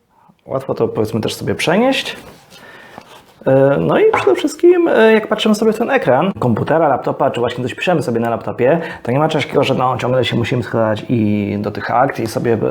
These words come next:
e, sprawdzać, czy tam się pisze, więc no, tutaj nam oszczędzamy przede wszystkim szyję i tam kręgosłup, nie? No i też tutaj w nieco lepszym świetle, jak to wygląda.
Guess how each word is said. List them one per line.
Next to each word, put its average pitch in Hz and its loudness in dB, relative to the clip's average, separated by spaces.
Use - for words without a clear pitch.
e, 104 -2
sprawdzać, 113 -4
czy - -12
tam 107 -2
się 113 -8
pisze, 98 -6
więc 110 -4
no, - -4
tutaj 123 0
nam 120 0
oszczędzamy 113 -2
przede 113 -6
wszystkim 110 -4
szyję 117 -2
i 117 -2
tam 110 -4
kręgosłup, 123 -2
nie? 127 -2
No 170 -8
i 269 -6
też 240 -12
tutaj 214 -6
w 196 -14
nieco 208 -10
lepszym 202 -8
świetle, 190 -12
jak 165 -10
to 160 -12
wygląda. 117 -18